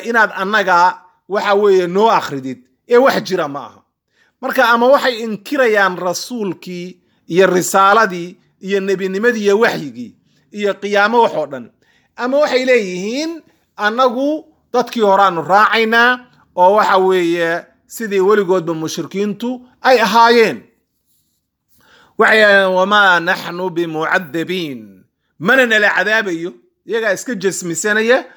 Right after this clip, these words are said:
oo waxa weeye nafiinaya oo odhanaya, "Cadaabna taaban mayso." Waa gaaloo dhan baa noocaasa oo waxa weeye Yahuud iyo Nasaara iyo baadde waxay leeyihiin, "Nalama cadaabayo."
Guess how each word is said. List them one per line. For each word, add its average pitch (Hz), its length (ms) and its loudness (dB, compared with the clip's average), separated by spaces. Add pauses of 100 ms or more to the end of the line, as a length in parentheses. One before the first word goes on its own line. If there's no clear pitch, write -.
(260)
oo 175 160 2
waxa 208 200 2
weeye 190 260 4
nafiinaya 240 680 -2 (420)
oo 170 200 -2
odhanaya, 202 400 2
"Cadaabna 180 520 2
taaban 175 460 2
mayso." 131 520 -10 (300)
Waa 220 180 2
gaaloo 240 400 2
dhan 220 200 -6
baa 196 180 0
noocaasa 226 640 -6 (520)
oo 202 160 -4
waxa 202 200 0
weeye 190 360 2
Yahuud 202 280 -2
iyo 190 160 0
Nasaara 185 500 0
iyo 185 220 0
baadde 175 260 0
waxay 214 200 -4
leeyihiin, 240 480 0
"Nalama 285 280 2
cadaabayo." 208 640 0